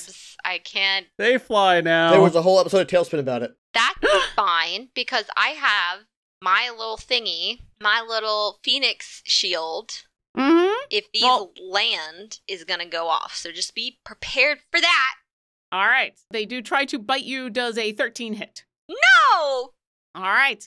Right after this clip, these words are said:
Speaker 1: Finally!
Speaker 4: <laughs> You are, you are surrounded by bugs. They are creepy crawlies. They are made out of gold, but they do not manage to pierce your armor. Jonathan,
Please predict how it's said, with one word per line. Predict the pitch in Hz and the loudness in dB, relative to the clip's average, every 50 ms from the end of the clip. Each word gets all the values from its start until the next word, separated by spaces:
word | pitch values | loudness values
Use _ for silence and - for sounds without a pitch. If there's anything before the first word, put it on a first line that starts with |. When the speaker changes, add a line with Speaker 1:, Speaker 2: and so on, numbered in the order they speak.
| _ - | _ 0
Speaker 1:
Finally! | - 453 427 392 359 339 311 285 277 254 247 220 208 202 190 190 190 190 180 185 175 170 165 165 170 143 | 2 2 2 0 -4 -6 -8 -6 -4 0 2 2 4 4 4 4 4 4 6 4 6 4 4 2 2 2
Speaker 4:
<laughs> | |
You | - 247 262 269 | 0 -4 -4 -2
are, | 254 240 233 226 226 220 220 214 - 233 | 0 2 2 4 4 4 4 4 2 -2
you | 247 240 | -6 -6
are | 226 214 | -6 -6
surrounded | 214 - - 262 226 208 247 247 262 285 277 262 294 240 220 | -6 -6 -10 -10 -6 -2 -2 -2 -2 -2 -6 -8 -10 -8 -4
by | 262 240 240 | -4 -4 -4
bugs. | 208 214 226 226 226 226 214 208 208 208 185 190 | -2 -2 -2 0 -2 -2 -6 -8 -10 -10 -8 -6
They | 226 240 214 | -4 -2 0
are | 202 - | 0 -2
creepy | - - 381 359 294 240 | -2 -4 -6 -6 -6 -10
crawlies. | - - 302 277 262 254 254 254 247 247 226 | -4 -2 -2 -2 0 -2 -4 -6 -8 -8 -6
They | 214 233 196 | -4 -4 -2
are | 185 185 | -2 -2
made | 226 262 269 247 233 | -4 -4 -4 -2 -2
out | 214 196 | -2 -4
of | 196 185 | -4 -4
gold, | 214 233 220 220 214 185 | -4 -4 -2 -4 -6 -8
but | - 196 | -10 -10
they | - 170 | -10 -10
do | 165 - - 277 277 | -12 -8 -8 -6 -4
not | 262 247 214 180 | -4 -6 -6 -6
manage | 196 202 196 196 190 185 - | -8 -8 -8 -10 -12 -12 -14
to | 180 | -18
pierce | - - - 254 233 226 - - | -18 -14 -12 -10 -10 -10 -10 -8
your | 190 170 - - | -6 -6 -6 -2
armor. | - 202 208 208 208 202 202 202 - | -2 0 0 0 0 -2 -4 -4 -6
Jonathan, | 185 160 - 214 214 240 262 233 - - 165 160 160 165 | -10 -8 -2 -2 0 0 0 -4 -6 -6 -8 -8 -10 -12